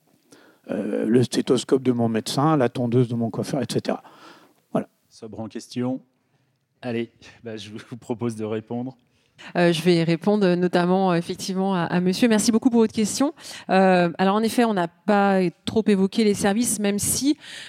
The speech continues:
Speaker 3: euh, attention, enfin, il me semble qu'on doit rem-, enfin, on doit revoir son mode de vie à partir du moment où un produit ou un service a un impact sur le vivant. Euh, négatif. Euh, parce qu'en fait,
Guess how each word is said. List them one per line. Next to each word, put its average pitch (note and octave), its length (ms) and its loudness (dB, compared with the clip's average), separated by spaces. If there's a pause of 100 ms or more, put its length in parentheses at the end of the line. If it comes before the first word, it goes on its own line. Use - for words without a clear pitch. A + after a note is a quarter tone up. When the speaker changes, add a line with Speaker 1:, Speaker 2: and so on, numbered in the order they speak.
(160)
Speaker 3:
euh, F3+ 120 4
attention, A3+ 400 2
enfin, A#3 140 0
il G#3 60 2
me G#3 40 0
semble B3+ 260 0
qu'on G#3+ 160 0
doit F#3 160 4
rem-, G#3+ 360 0 (120)
enfin, E3+ 220 -2
on F3+ 100 0
doit F3 160 4
revoir G3+ 480 2
son F3 220 -4
mode F3 320 0
de D#3+ 100 -2
vie D#3+ 400 0 (320)
à E3+ 100 -2
partir E3+ 300 -2
du D#3+ 60 0
moment F#3 560 2
où A3+ 340 4 (160)
un D#3+ 300 2
produit G#3+ 580 4
ou C#4+ 160 6
un G3+ 140 2
service F3+ 560 -4
a F#3 120 -4 (300)
un E3+ 180 0
impact G#3 280 -2
sur F#3+ 100 -2
le D#3+ 80 2
vivant. F3 320 0 (560)
Euh, D#3+ 120 2
négatif. F3+ 680 -2 (380)
Euh, E3 160 4
parce F3+ 220 0
qu'en B3 100 2
fait, A#3 160 2